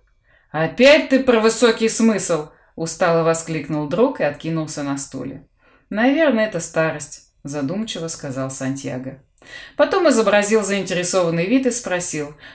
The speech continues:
«Так что там с солнечными батареями?» «Нужно послать пару инженеров на крышу пустынника и настроить защитные экраны.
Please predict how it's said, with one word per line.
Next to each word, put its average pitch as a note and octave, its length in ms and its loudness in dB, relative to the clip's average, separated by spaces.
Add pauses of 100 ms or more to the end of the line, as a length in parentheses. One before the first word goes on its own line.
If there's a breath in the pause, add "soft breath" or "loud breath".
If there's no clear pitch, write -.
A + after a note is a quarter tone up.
«Так C4+ 180 0
что F4 200 -2
там E4 180 2
с D#4 80 2
солнечными D4 520 2
батареями?» C4+ 720 4 (720 loud breath)
«Нужно C4+ 380 6
послать C4 440 4
пару B3+ 260 6
инженеров B3 480 4
на A3 140 4
крышу C4 340 2
пустынника C#4 600 0
и A3+ 120 4
настроить A#3+ 500 2
защитные A3+ 500 0
экраны. D3+ 560 -4